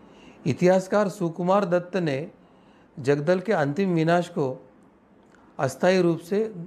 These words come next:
बारह सौ सात ईस्वी इस वर्ष को माना है और समग्र दृष्टि से देखें तो ऐसे लगता है कि यही आखिरी महाविहार था। वर्ष उन्नीस सौ निन्यानवे में जगदल को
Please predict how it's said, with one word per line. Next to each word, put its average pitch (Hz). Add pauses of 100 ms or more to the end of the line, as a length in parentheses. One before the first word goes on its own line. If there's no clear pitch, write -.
(160)
बारह 139
सौ 185
सात 160
ईस्वी 160 (380)
इस 160 (180)
वर्ष 147
को 226 (160)
माना 123
है 117 (1040)
और 247
समग्र 190
दृष्टि 220
से 247
देखें 170
तो 226
ऐसे 190
लगता 170
है 156 (800)
कि 208
यही 175 (120)
आखिरी 156 (840)
महाविहार 127
था। 127 (840)
वर्ष 208
उन्नीस 185
सौ 208
निन्यानवे 170
में 135 (640)
जगदल 151
को 147